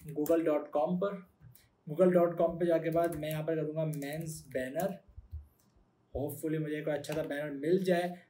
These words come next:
लेकिन मैं आपको सजेस्ट करूँगा कि मैं अभी जो banner उठा रहा हूँ, वो Google से directly उठा रहा हूँ। तो यहाँ पर कभी कभार issue ये होता है कि copyright issue आ जाता है, तो मैं आपको recommend करूँगा कि आप या तो Photoshop या तो कहीं यहाँ से, वहाँ से banner उठाएं जो कि फ्री हो,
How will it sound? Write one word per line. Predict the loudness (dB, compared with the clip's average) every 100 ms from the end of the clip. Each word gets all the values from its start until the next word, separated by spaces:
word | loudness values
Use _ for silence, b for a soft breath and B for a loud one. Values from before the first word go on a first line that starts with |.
| -2
लेकिन | 2 4
मैं | 6 6
आपको | 6 4
सजेस्ट | 4 2 2
करूँगा | 2 2 2
कि | 2
मैं | 2 0 0
अभी | -2 2
जो | 4 4
banner | 2 2
उठा | 0 0 0
रहा | 2
हूँ, | 2
वो | 0
Google | 2 2 2
से | 2
directly | 0 -2 -2 -4 2 6
उठा | 6 4 -4
रहा | -4
हूँ। | -6 -12 -18 -4
तो | 4
यहाँ | 6 6
पर | 4 2 2
कभी | 0 2
कभार | 2 4 2
issue | 2
ये | 0
होता | 0 0
है | -2
कि | -2
copyright | 0 2 4 4 4
issue | 0 0 -2
आ | -2 -2
जाता | 0 0
है, | 0
तो | -2
मैं | -2
आपको | -2 -2
recommend | -2 -4 -4
करूँगा | -4 -4
कि | -2
आप | -2 -2 -4 -6 _ -8
या | -2
तो | -2 -2
Photoshop | -2 -2 0 0 0 -4
या | -4
तो | -2 -4
कहीं | -4 -4
यहाँ | -6
से, | -4 -6 -8 -16 _ -6
वहाँ | -4 -2 -2
से | 0
banner | 2 2
उठाएं | 0 0 0
जो | 0 0
कि | -2
फ्री | -4 -10 2 4
हो, | 6